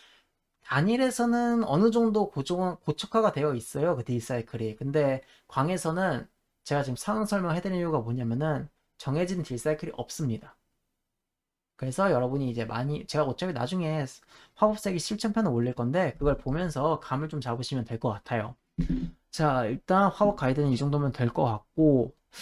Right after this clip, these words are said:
좀 많이 어려웠을 거예요, 이제 법세 처음 하시는 분들한테는. 그래가지고 솔직히 제가 화법은 초심자한테는 아예 추천을 안 해드려가지고 기본 딜사이클을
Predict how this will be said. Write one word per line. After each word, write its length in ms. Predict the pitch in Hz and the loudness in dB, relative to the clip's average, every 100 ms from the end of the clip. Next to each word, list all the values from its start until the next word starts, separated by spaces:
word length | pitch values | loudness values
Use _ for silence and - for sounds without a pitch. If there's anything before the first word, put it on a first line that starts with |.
| - - | -20 -4
좀 160 | 220 | 2
많이 420 | 160 143 185 165 - _ _ | 6 6 6 2 -4 _ _
어려웠을 640 | - 139 190 202 - 131 117 | -2 4 8 6 6 2 2
거예요, 460 | 117 135 190 143 | 2 4 6 6
이제 200 | 123 117 113 | 6 2 -2
법세 260 | 123 135 | -4 -4
처음 200 | - 156 | -2 -2
하시는 260 | 143 135 120 | -2 0 0
분들한테는. 720 | 123 120 117 120 120 127 131 - _ _ _ _ | 2 0 -4 -4 -4 -4 -8 -12 _ _ _ _
그래가지고 500 | - 151 143 127 120 | 4 6 6 4 0
솔직히 340 | 175 180 - | -2 -4 -2
제가 320 | 123 117 113 - | 0 0 -2 -4
화법은 380 | 185 196 175 131 | -2 2 4 2
초심자한테는 760 | 180 185 202 180 143 131 120 | 0 2 2 2 2 2 2
아예 120 | 110 | -2
추천을 340 | 107 - - 175 | -6 -4 2 4
안 140 | 214 | 4
해드려가지고 800 | 214 151 139 120 110 151 151 151 | 4 4 4 4 2 0 2 2
기본 280 | - 131 135 | 2 2 2
딜사이클을 1400 | 123 117 139 139 - 131 131 131 131 127 - 170 190 202 | 2 0 0 0 0 2 4 4 4 2 2 2 2 0